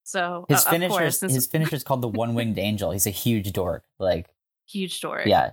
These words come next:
Speaker 2: he came out to the
Speaker 1: Um,
Speaker 2: Sephiroth song at, uh, Japan's biggest show of the year, Wrestle Kingdom. Uh, this, this, this, this, this year? My God, it
Speaker 1: I
Speaker 2: feels
Speaker 1: feel like it
Speaker 2: forever
Speaker 1: was
Speaker 2: ago
Speaker 1: this year.
Speaker 2: already. Yeah.
Speaker 1: Yeah.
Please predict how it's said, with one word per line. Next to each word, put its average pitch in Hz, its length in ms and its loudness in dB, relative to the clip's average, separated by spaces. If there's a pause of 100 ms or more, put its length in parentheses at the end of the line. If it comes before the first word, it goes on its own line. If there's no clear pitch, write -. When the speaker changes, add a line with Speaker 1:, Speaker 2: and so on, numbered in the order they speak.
Speaker 2:
he 131 100 -2
came 139 220 0
out 165 160 2
to 160 80 2
the 151 60 0
Speaker 1:
Um, 123 40 -2
Speaker 2:
Sephiroth 113 420 -2
song 98 400 0
at, 101 280 -4 (280)
uh, 101 220 2
Japan's 110 460 -2
biggest 101 360 -2
show 104 160 0
of 95 80 -2
the 104 80 -2
year, 98 200 0
Wrestle 101 320 2
Kingdom. 73 560 -4 (100)
Uh, 78 520 0 (280)
this, - 400 2
this, 110 120 4
this, 117 280 0
this, 143 220 0
this - 200 -2
year? 110 400 0 (300)
My 117 80 0
God, 110 220 4
it - 20 0
Speaker 1:
I - 40 0
Speaker 2:
feels 120 120 -2
Speaker 1:
feel - 80 0
like 98 80 2
it 80 40 0
Speaker 2:
forever 104 160 0
Speaker 1:
was 98 100 -2
Speaker 2:
ago 98 80 0
Speaker 1:
this 92 80 0
year. - 100 0
Speaker 2:
already. 90 220 -6
Yeah. 107 320 2
Speaker 1:
Yeah. 180 380 -4